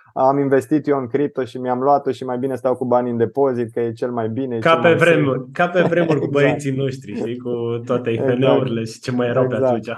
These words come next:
Speaker 2: <laughs>
Speaker 1: exact, exact. Păi, apropo de I F N-uri și de scheme Ponzi, privind așa undeva din, de sus, putem, într-o, într-o manieră, nu știu,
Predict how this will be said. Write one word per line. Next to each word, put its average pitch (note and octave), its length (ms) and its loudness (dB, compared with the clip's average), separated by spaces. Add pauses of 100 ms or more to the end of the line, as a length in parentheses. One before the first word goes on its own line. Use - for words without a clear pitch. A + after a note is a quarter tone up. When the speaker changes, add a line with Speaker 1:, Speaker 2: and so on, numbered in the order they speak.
Speaker 2:
<laughs> C3 160 2
Speaker 1:
exact, B2 440 2
exact. B2 420 0
Păi, E3+ 480 2 (360)
apropo D3+ 440 0
de D3 180 2
I D3 40 -2
F D3 100 -14
N-uri D3 340 0
și D3 80 -8
de C3 120 0
scheme C#3+ 360 -2
Ponzi, D3 680 -2 (520)
privind C3 420 0
așa B2+ 260 2
undeva B2 440 2
din, A2+ 460 -4
de A#2 120 2
sus, D3+ 360 0 (340)
putem, C3+ 540 2 (180)
într-o, A#2+ 560 2
într-o A#2+ 280 -2
manieră, A#2+ 480 0
nu A#2+ 140 -4
știu, A2+ 480 -2